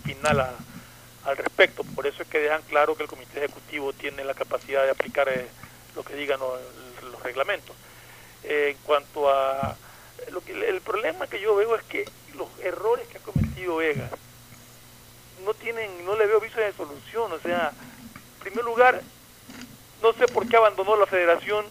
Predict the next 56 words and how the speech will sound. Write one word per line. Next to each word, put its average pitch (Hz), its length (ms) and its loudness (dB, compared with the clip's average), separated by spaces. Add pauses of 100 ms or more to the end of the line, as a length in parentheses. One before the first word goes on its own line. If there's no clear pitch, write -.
(520)
si 196 120 -6
él 214 280 10 (320)
seguía 185 380 4 (100)
siendo 190 200 -2
el 175 60 -2
presidente 156 500 -4
de, 147 200 2
de 151 60 -2
la 139 80 -2
federación. 123 400 -6 (960)
¿Por 180 160 2
qué 247 220 10
permite 220 760 2 (280)
que 175 120 0
se 180 120 -2
nos 170 120 -4
siga 220 200 4
tomando 202 360 2
el 190 60 4
pelo 208 260 10
con 196 180 0
un 202 120 -4
técnico 202 400 2
que 180 100 0
no 185 80 -2
ha - 20 2
hecho - 200 0
una 269 280 6
sola 226 260 12
convocatoria 202 840 10
de 160 160 0 (200)
acá, 156 280 2 (440)
que 214 120 4
creo 277 180 10
que 262 100 2
ni 262 60 4
siquiera 262 340 10
conoce 247 360 10
a 247 40 12
los 233 140 12
jugadores, 226 380 12
pero 214 140 -2
no 214 60 2
se 240 60 2
ha 220 40 2
tomado 226 240 12
la 233 100 12
molestia 220 420 6
de 208 100 8
venir 220 140 4
al 226 100 8
Ecuador 214 360 10
a 220 80 12
presentarse, 196 640 4
a 190 60 12
ver 196 260 6